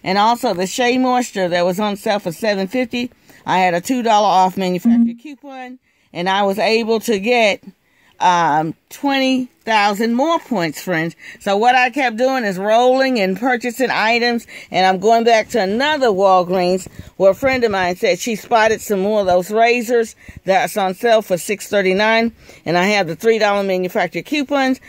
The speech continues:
so I can roll those and get back the ten thousand points, which I had showed you on the, uh, receipts right there, friends.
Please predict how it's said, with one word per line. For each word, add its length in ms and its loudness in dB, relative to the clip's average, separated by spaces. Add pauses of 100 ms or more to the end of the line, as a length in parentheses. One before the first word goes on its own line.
(180)
so 140 2
I 160 4
can 240 -4
roll 280 4
those 300 0
and 200 -4
get 180 -2
back 300 0 (320)
the 100 -4
ten 280 -2
thousand 560 -2
points, 600 -4 (420)
which 220 -6
I 100 2
had 180 0
showed 380 0
you 160 0
on 280 -2
the, 300 0
uh, 180 0
receipts 460 -8
right 240 0
there, 220 0
friends. 380 -4